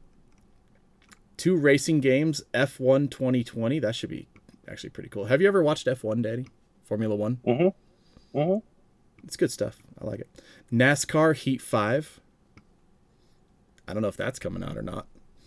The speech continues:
Speaker 1: Death
Speaker 2: Let's just
Speaker 1: Stranding.
Speaker 2: pretend that
Speaker 1: So
Speaker 2: all games are gonna get pushed back until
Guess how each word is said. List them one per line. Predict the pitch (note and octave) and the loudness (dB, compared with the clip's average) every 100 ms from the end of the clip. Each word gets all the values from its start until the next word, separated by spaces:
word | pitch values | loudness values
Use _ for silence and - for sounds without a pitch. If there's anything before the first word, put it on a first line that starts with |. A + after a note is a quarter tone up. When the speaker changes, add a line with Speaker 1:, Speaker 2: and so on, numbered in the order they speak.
| - - - _ _ _ - | -20 -20 -20 _ _ _ 0
Speaker 1:
Death | B2+ C3+ - | 4 4 6
Speaker 2:
Let's | A#2+ F3 | 10 10
just | |
Speaker 1:
Stranding. | B2 B2+ A2 | 10 6 6
Speaker 2:
pretend | G2+ - E3 D3+ | 4 8 8 12
that | C3 | 12
Speaker 1:
So | A2+ | 12
Speaker 2:
all | B2+ C#3 | 12 12
games | B2 A#2+ A2+ | 10 6 6
are | G#2+ | 4
gonna | G#2+ G#2 | 4 4
get | G2 - | 2 2
pushed | A#2 G#2+ - | 2 2 4
back | G#2 G2+ - | 4 4 2
until | F#2+ - G2+ F#2+ | -8 -2 0 0